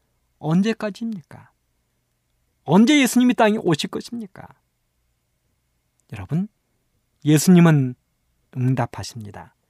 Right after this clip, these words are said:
"너희가 믿음으로 준비하고 있으면 너희를 구원하게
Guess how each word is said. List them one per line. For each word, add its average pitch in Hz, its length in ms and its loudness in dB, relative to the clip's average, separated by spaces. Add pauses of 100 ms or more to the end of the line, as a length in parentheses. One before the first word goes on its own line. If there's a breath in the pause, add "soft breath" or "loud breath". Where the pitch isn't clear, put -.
(320)
"너희가 101 300 -12
믿음으로 202 680 2
준비하고 214 460 0
있으면 165 440 -8 (520)
너희를 127 380 -4
구원하게 113 580 -12